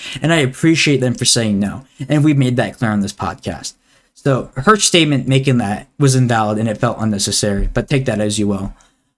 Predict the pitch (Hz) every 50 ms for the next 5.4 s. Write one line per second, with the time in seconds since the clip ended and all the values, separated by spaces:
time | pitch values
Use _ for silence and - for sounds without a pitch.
0 | _ _ _ 120 113 113 110 110 107 107 104 - - - 143 139 139 135 131 131
1 | 131 127 - 139 131 143 135 135 131 135 131 127 120 120 120 117 - 123 120 113
2 | 110 113 104 - - _ - 139 135 135 - 139 123 117 110 - - 113 101 98
3 | 98 - 104 95 90 92 - 101 98 98 98 - 101 101 110 113 107 104 101 -
4 | _ - 110 110 107 - - 107 98 98 98 - - 101 98 - - - - -
5 | - 104 101 98 95 98 101